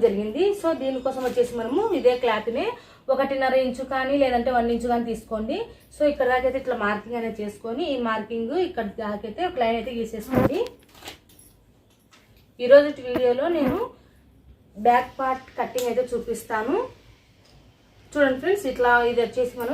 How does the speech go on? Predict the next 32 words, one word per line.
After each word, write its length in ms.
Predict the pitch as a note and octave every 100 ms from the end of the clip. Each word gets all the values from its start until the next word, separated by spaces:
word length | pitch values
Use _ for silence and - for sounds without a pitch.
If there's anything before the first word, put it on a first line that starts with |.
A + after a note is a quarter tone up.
| D#4+
ఇట్లా 140 | B3 -
ఫోల్డింగ్ 320 | G#3+ A3+ A3+
చేసుకొని 320 | G#3+ - C4+ A3+
కుట్టుకోవడం 420 | A3 A3 G#3 G3+
కోసం 180 | G3 G#3+ B3+ G#3+
నడుము 240 | G3+ G3+ G3+
పట్టి 180 | - -
సపరేట్ 340 | G3+ A3 G3+
జాయింటింగ్ 400 | G3+ F#3+ A3 A3 G#3
చేయకుండా 460 | F#3+ G3+ G#3 C4 F#4+ - - - - -
దీన్నే 220 | C4+ D4 F4
ఫోల్డింగ్ 340 | C4 B3 B3+
అయితే 140 | A#3 E4+ C#4+
చేసుకొని 300 | A#3 - D#4 D#4+
కుట్టుకుంటాము. 540 | - - A3 G3+ G3+ E4+ G#4 - - -
So 60 | D#4+ D#4
ఇప్పుడు 160 | C#4+ C4
వచ్చేసి 300 | C4 B3+ E4+ C4 G#3+
ఆల్తీ 240 | A#3+ C4 A3
బ్లౌజ్లో, 440 | A3 G3+ F#3 F#3 G#3+ G4 A4+ - - - - - - - - - - - - A#3
ఇది 100 | A#3
ఆల్తీ 200 | G#3+ A3+ A3+
బ్లౌజ్ 200 | A#3 G#3+
ఉంది 140 | G3+ G#3
కదా, 120 | A3+ D4
ఈ 20 | A#3
ఆల్తీ 200 | G#3 G#3 G#3+
బ్లౌజ్లో 320 | G#3+ G3 A3+ D#4
నడుము 280 | B3 G#3 B3 B3+
నెక్ 260 | A3 - C4+ B3+ - - A3+
ఇక్కడ 160 | - B3
నడుము 200 | A#3+ B3